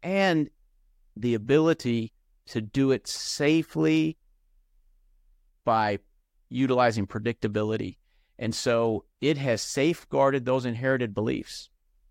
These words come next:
keeping them sacrosanct, uh, from influence since I was a kid. And though it, invariably, at the heart of any work that I do with someone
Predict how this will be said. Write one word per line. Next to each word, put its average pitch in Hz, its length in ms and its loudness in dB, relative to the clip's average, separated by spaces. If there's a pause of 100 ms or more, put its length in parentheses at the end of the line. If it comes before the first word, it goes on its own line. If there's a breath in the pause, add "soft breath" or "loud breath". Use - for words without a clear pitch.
(180)
keeping 185 460 0
them 165 240 2 (240)
sacrosanct, 147 840 -2 (840)
uh, 104 360 0 (580)
from 135 320 0
influence - 680 -4 (680)
since 143 320 -2
I 139 120 4
was 143 260 2
a 139 60 0
kid. - 340 -4 (580)
And 123 340 -2
though 214 360 6
it, 147 180 -6 (220)
invariably, 190 760 2 (840)
at 143 160 2
the 135 120 2
heart 156 500 2
of 101 180 -4
any 180 260 2
work 120 320 2
that 110 120 -2
I 98 100 -2
do 101 200 -4
with 92 160 -6
someone - 440 -10